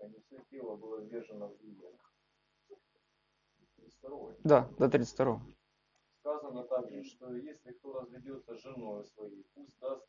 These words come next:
Speaker 1: ей разводную. А я говорю вам, кто разводится с женой своей, кроме вины прелюбодеяния, тот даёт ей повод прелюбодействовать. И кто женится на разведенной, тот прелюбодействует.
Speaker 2: Мгм.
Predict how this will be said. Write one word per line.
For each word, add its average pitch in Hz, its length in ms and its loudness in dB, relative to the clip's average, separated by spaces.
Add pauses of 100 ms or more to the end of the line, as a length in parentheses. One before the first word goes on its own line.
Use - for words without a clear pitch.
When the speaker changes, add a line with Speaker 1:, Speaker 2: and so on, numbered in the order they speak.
Speaker 1:
ей 123 240 -12
разводную. 110 720 -8 (640)
А 107 80 -10
я 139 180 -2
говорю 131 360 -6
вам, 104 220 -8 (280)
кто 127 140 -12
разводится 131 680 -10
с - 60 -20
женой 113 340 -12
своей, 107 460 -16
кроме 123 300 -12
вины 131 320 -12 (880)
прелюбодеяния, 123 920 -4
тот 135 240 -12 (680)
даёт 123 360 -10
ей 120 200 -10
повод 104 440 -12
прелюбодействовать. - 880 -14 (100)
И - 120 -20
кто 143 160 -10
женится 110 480 -10
на 110 100 -10
разведенной, 104 680 -10
тот - 180 -10 (100)
прелюбодействует. - 880 -20 (1120)
Speaker 2:
Мгм. 120 400 -6